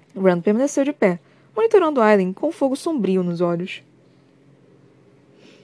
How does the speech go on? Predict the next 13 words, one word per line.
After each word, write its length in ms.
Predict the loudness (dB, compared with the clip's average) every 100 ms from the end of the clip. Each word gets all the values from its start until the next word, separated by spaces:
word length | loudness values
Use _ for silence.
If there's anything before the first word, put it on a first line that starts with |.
| -16 -6
"Obrigada 540 | 0 2 2 -2 -6 -12 _ _ _ _ _
por 120 | 0
ajudar 400 | 2 2 2 2
o 40 | 0
Capitão 380 | -4 -6 -6 -2
Wesson 300 | -4 -4 -6
nesta 240 | -6 -8
primavera", 520 | -8 -6 0 0 -2 -8 _ _
disse 280 | -8 -6 0
ela 180 | 0 0
baixinho 480 | -2 -4 -4 -4 -2
a 20 |
Ren, 280 | -2 -4